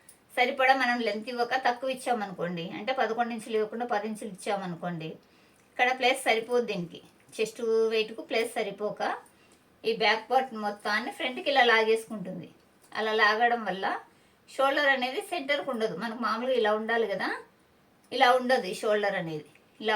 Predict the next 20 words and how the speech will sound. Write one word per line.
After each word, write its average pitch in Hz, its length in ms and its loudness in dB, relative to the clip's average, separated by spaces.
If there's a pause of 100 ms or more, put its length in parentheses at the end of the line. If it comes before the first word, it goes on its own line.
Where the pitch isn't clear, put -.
ఉండకుండా 226 420 -4
ఇలా 277 180 4
ఫ్రంట్కి 277 320 -4
వచ్చేస్తుంది. 185 580 -6
ఇలా, 156 100 -8 (920)
ఇలా 214 220 2
ఫ్రంట్కి 214 320 -4
వచ్చేస్తుంది 202 440 -8
అంటే 339 140 -6 (120)
ఈ - 20 -4 (120)
వెయిట్కు 247 460 0 (220)
మనకి 254 280 0 (200)
బ్యాక్లో 240 420 2
ఉన్న 247 200 -2
బ్లౌజ్ 220 340 2
మొత్తాన్ని 247 520 -2 (180)
ఫ్రంట్కి 294 360 -2
ఇలా 254 120 4 (100)
లాగేస్తుంది. 220 600 2 (600)
లాగేసి 262 480 4